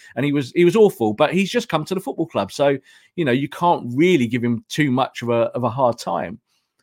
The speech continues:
But there's lots of things on that pitch today that should just be better than they are.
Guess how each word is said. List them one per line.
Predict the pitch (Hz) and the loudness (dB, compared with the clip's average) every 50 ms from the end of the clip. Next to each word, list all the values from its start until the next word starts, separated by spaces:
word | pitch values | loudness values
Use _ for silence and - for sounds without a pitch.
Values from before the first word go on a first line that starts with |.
| _ _ _ _ - | _ _ _ _ -10
But | 202 | -6
there's | 202 202 180 151 | -4 -4 -2 0
lots | 185 185 233 254 - - 208 | 2 2 4 2 2 2 2
of | 180 | 2
things | 202 196 190 160 | 2 2 2 0
on | 190 | 0
that | 180 - - - | 0 0 -2 -2
pitch | 220 226 - - | -4 -4 -4 -6
today | 151 131 120 117 127 | -4 -2 0 0 0
that | 147 - - | -2 -4 -6
should | - - 214 185 - | -4 -4 -4 -4 -4
just | - 165 156 - | -4 -6 -6 -4
be | - 139 | -4 -2
better | 127 - 139 - - | 0 2 0 0 0
than | 120 135 131 127 | -2 -4 -2 0
they | 127 127 131 | 0 2 2
are. | 170 226 - - 92 69 117 - | 2 2 0 0 -2 -4 -8 -10